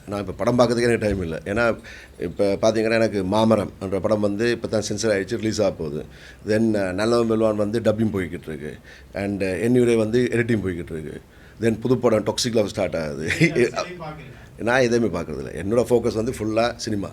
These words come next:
Speaker 1: அவ்வளவுதான். சினிமா, நான் ஜெயிக்கணும், நான் ஜெயிச்சு எங்க இலங்கை மண்ணுக்கு பெருமை சேர்க்கணும்.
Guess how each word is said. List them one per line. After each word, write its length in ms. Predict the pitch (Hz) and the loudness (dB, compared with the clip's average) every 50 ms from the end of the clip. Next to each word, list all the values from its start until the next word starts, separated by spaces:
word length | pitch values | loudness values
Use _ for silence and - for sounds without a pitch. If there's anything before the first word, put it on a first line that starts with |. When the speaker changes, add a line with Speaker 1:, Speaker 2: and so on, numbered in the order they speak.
| - - | -10 -12
Speaker 1:
அவ்வளவுதான். 360 | 92 80 80 82 76 - - - - - - - - - | -12 -10 -10 -10 -10 -12 -16 -20 -20 -20 -20 -20 -20 -12
சினிமா, 420 | - - 110 110 113 131 143 151 - - - - - - - | -6 -2 0 2 2 2 0 0 -2 -8 -20 -20 -18 -8 -2
நான் 200 | 107 113 123 117 | 0 2 2 4
ஜெயிக்கணும், 480 | 104 127 127 123 120 123 123 139 156 - - - - | 4 4 4 4 4 2 0 0 -2 -6 -10 -14 -8
நான் 200 | - 104 110 113 | -2 0 0 0
ஜெயிச்சு 280 | 107 107 110 110 110 - | 2 2 0 0 0 -2
எங்க 300 | 135 127 120 110 107 101 | 0 0 2 2 2 2
இலங்கை 240 | 101 110 113 117 110 | 2 2 2 2 0
மண்ணுக்கு 320 | 104 104 113 117 117 101 | 0 -2 -2 -2 -4 -4
பெருமை 120 | 95 98 90 | -4 -4 -4
சேர்க்கணும். 400 | 95 87 82 87 92 98 123 147 | -4 -6 -6 -6 -6 -8 -8 -8